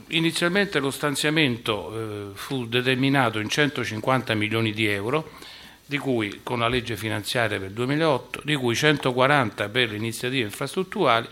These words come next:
e dieci milioni per le manifestazioni e gli eventi.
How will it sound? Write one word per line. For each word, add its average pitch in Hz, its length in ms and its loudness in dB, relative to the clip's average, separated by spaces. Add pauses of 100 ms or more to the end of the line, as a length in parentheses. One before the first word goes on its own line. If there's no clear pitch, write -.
(540)
e 123 280 4
dieci 156 380 6
milioni 120 560 2
per 135 260 2
le 123 80 0
manifestazioni 135 800 -4
e 110 100 -10
gli 101 120 -8
eventi. 85 420 -12